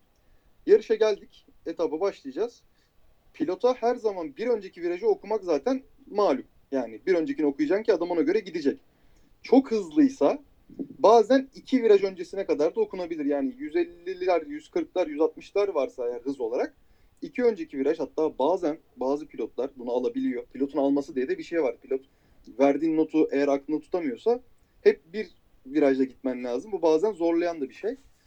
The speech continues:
Ama bazen önündeki üç virajı okursun ve durursun. Sonra devam edersin okumaya. Ne bileyim işte. Ee, bir de bağlamlar var. Yani bu ne? Ee, sağ bir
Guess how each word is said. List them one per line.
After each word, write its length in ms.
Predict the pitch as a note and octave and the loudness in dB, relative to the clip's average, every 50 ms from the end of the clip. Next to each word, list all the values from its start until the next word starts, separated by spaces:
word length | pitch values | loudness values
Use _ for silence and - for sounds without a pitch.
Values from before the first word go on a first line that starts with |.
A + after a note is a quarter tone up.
| _ _ - | _ _ -4
Ama 200 | C#3+ D#3 E3+ E3 | 0 0 0 2
bazen 280 | F#3 G3 G3 F#3 G3+ - - _ - - | 2 2 2 2 -4 -10 -10 _ -16 -12
önündeki 400 | D#3 D#3+ F3 F#3+ G3 G#3+ - - | -12 -10 -10 -10 -12 -14 -14 -10
üç 260 | - A#3 A#3 - - | -12 -12 -12 -10 -6
virajı 240 | F3 E3 E3+ F3+ A3+ | -4 -4 -2 0 0
okursun 540 | G3+ - - - - - - A#3+ C#4 C#4 - _ _ _ _ - - | 0 0 -2 -8 -12 -4 -2 -2 -2 -2 -6 _ _ _ _ 0 4
ve 140 | B3 C4+ - | 4 4 4
durursun. 460 | G#3 G#3 G#3+ G#3 - - - G2+ - _ _ - _ _ _ | 2 -2 -2 -2 -2 -4 -12 -12 -12 _ _ -20 _ _ _
Sonra 280 | - G#3+ G3+ G#3 C4 G3 | 6 6 8 8 8 6
devam 260 | G#3 G3 F#3+ F#3 E3 | 4 4 4 -2 -4
edersin 320 | C3+ C3 A#2 - - A2 | -4 -4 -6 -6 -10 -20
okumaya. 300 | G2+ - A2 G#2+ G2+ F#2+ _ _ _ _ _ - - | -18 -16 -16 -16 -16 -18 _ _ _ _ _ -8 -6
Ne 140 | F3+ F#3 | -6 -4
bileyim 220 | C#3 C3+ B2+ A#2+ - | -4 -4 -6 -6 -12
işte. 300 | - - - G3+ G#3+ - - _ - - _ _ _ - - - - - | -8 0 0 0 0 0 -8 _ -20 -20 _ _ _ -20 -20 -10 -2 0
Ee, 300 | C#3+ C#3+ C#3+ C#3+ C#3 C#3+ | 2 2 2 2 0 2
bir 60 | - | 4
de 140 | - - - | 6 6 6
bağlamlar 500 | G3 F#3+ F#3+ F#3+ F#3+ F#3+ F#3+ F#3+ F#3 F3 | 6 4 4 2 2 0 -2 -4 -2 -2
var. 160 | C#3 A#2 - | -2 -4 -6
Yani 200 | B2 B2 A#2 A2+ _ - | -8 -10 -12 -14 _ -12
bu 140 | D#3+ D#3+ D#3+ | -8 -6 -4
ne? 200 | D3+ D3 E3+ - - - _ _ _ _ _ _ _ - _ - - - | -4 -4 -4 -6 -12 -20 _ _ _ _ _ _ _ -20 _ -20 -10 -6
Ee, 340 | C#3 C3+ C3 C3 C3+ C3 C3 | -6 -4 -4 -4 -4 -6 -6
sağ 520 | - - - - F3 F3+ F3+ F#3 F#3+ F#3 | -8 -12 -6 -2 0 2 2 2 0 -2
bir 280 | F3 G#3+ - - _ | -4 -6 -6 -6 _